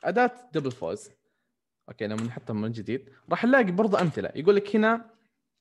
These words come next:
يمديك تسوي brute force، login in،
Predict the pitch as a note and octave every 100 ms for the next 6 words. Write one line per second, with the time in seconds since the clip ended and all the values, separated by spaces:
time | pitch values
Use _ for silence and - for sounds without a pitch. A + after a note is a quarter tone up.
0 | - - _ _ - D3 E3+ G3+ - G3+
1 | F#3 F3+ - E3+ - C#3 A2 - _ C#3
2 | D#3+ D3+ B2 E3+